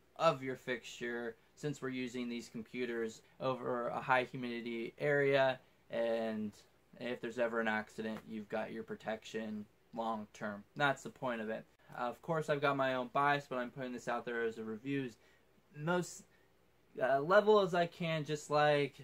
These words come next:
the bulk resupply and the Marine Depot is doing their review of it. And this is me just comparing the two and letting you guys know that the options are out there. Both are great fixtures.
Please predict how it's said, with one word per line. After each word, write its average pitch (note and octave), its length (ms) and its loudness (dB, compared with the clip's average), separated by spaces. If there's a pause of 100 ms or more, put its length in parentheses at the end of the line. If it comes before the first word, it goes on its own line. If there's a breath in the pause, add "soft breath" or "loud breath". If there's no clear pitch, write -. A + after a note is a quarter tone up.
the B2+ 80 -6
bulk C3+ 340 -2
resupply B2 680 0
and B2 80 -4
the A#2+ 60 -6
Marine A#2+ 580 -6 (640 soft breath)
Depot A#2+ 420 -2
is A2+ 140 0
doing A2+ 260 -2
their A2 180 0
review A2+ 500 0 (680)
of A#2+ 160 -2
it. A2+ 180 -4
And B2 160 -6
this D3 160 -2
is A#2+ 80 -10
me B2+ 160 -4
just A#2 180 -10
comparing F3+ 500 0
the D#3+ 60 -2
two D3+ 360 -2 (300 soft breath)
and A#2+ 120 -8
letting C#3 180 0
you C#3 80 -2
guys C3 280 2
know B2+ 320 0 (260 soft breath)
that G#2+ 140 -6
the A2 140 -6
options C#3 480 2
are C3 120 6
out A#2 300 4
there. A2+ 320 0
Both A3 320 10
are F3+ 100 2
great E3 360 0
fixtures. D#3 840 -4